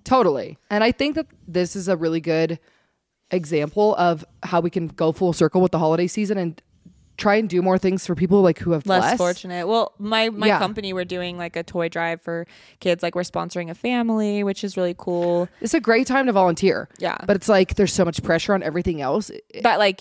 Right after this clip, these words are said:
Speaker 2: it, yeah.
Speaker 1: it almost slips through the cracks. And it's
Speaker 2: Yeah.
Speaker 1: like, I almost wish that could be a
Speaker 2: Maybe next
Speaker 1: priority.
Speaker 2: year, instead of getting each other
Speaker 1: Well,
Speaker 2: gifts,
Speaker 1: next
Speaker 2: we
Speaker 1: year,
Speaker 2: could just invest our money into,
Speaker 1: I'll be a
Speaker 2: like
Speaker 1: Jehovah's Witness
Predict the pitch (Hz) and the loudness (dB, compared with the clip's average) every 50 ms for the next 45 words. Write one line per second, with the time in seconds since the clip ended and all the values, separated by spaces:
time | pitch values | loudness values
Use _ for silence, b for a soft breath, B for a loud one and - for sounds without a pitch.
0 | - - - - - 240 240 240 214 214 226 226 233 214 - 214 190 - - 185 | -6 -6 -6 -6 -4 -2 0 2 2 2 2 2 0 -2 -2 -2 -4 -4 -4 -6
1 | 165 170 - - 226 262 262 196 - - 185 175 175 175 180 170 175 180 185 202 | -6 -6 -2 0 0 0 0 -2 -4 -6 -6 -6 -4 -2 -4 -4 -4 -2 0 0
2 | 226 247 254 269 - - 196 180 - 196 180 180 - 190 175 247 277 285 - 202 | 0 0 -2 -4 -6 -6 -6 -4 -4 -4 -4 -4 -4 -4 -2 -2 0 0 -2 -2
3 | 165 - - 143 143 156 175 233 220 214 202 190 151 196 196 - - 190 190 190 | -2 -2 -2 -2 -4 -4 -4 -2 -2 -2 -2 -2 -4 -6 -8 -8 -8 -8 -8 -8
4 | 190 196 196 196 190 185 180 - 185 175 165 180 175 - 185 208 202 214 190 175 | -8 -8 -8 -8 -8 -10 -10 -8 -8 -6 -6 -6 -4 -2 0 2 2 2 0 0
5 | 175 226 226 226 220 190 190 - 185 175 170 170 165 175 - - - 180 175 170 | 0 2 2 2 0 -2 -6 -8 -10 -8 -8 -8 -8 -8 -8 -8 -8 -8 -8 -8
6 | 165 165 170 170 170 170 170 190 185 180 196 196 190 165 196 180 175 147 147 170 | -10 -10 -10 -10 -8 -4 -2 0 0 0 0 -2 -2 -2 -2 -2 -2 -2 -2 -2
7 | 165 156 151 131 - 190 233 226 - | -2 -2 -2 -2 -2 -4 -6 -6 -8